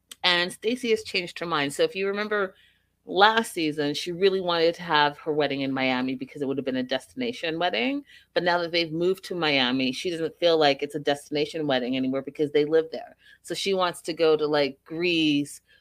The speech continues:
or Italy or Albania and have this huge wedding. And don't forget, you guys, they're already married. They got married during the pandemic. So this is just their second wedding, which is their dream wedding. Um,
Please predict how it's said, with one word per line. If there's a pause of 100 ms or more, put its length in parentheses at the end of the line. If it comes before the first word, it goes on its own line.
(100)
or
Italy
or (200)
Albania (240)
and
have
this
huge
wedding.
And
don't
forget,
you
guys,
they're
already
married. (200)
They
got
married
during
the
pandemic. (220)
So
this
is
just
their
second (680)
wedding,
which
is (120)
their
dream
wedding. (2250)
Um,